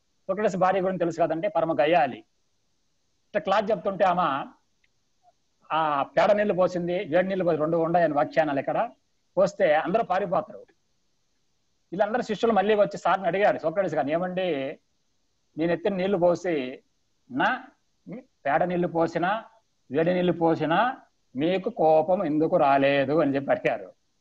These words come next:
అప్పుడు సోక్రటీస్ గారు అన్న గొప్ప మాట ఏంటంటే, "అమ్మా, అయ్యా, ఆమె నీరు పోసి చల్లబడింది, ఆ వేడి నీరు పోసి, పేడ నీరు పోసి ఆమె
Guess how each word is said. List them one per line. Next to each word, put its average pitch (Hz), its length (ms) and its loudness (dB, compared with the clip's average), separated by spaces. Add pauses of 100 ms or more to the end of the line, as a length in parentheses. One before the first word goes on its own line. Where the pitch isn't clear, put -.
(720)
అప్పుడు 170 220 -14
సోక్రటీస్ 151 400 -6
గారు 139 160 0
అన్న 131 160 -2
గొప్ప 120 280 -4
మాట 127 280 0
ఏంటంటే, 110 680 -6 (1600)
"అమ్మా, 120 400 -6 (240)
అయ్యా, 117 460 0 (600)
ఆమె 165 260 0
నీరు 170 340 2
పోసి 190 300 0
చల్లబడింది, 160 680 0 (640)
ఆ 123 60 -4
వేడి 139 280 -2
నీరు 175 220 0
పోసి, 170 600 -4 (380)
పేడ 147 160 2
నీరు 160 220 2
పోసి 170 220 -2
ఆమె 160 180 -2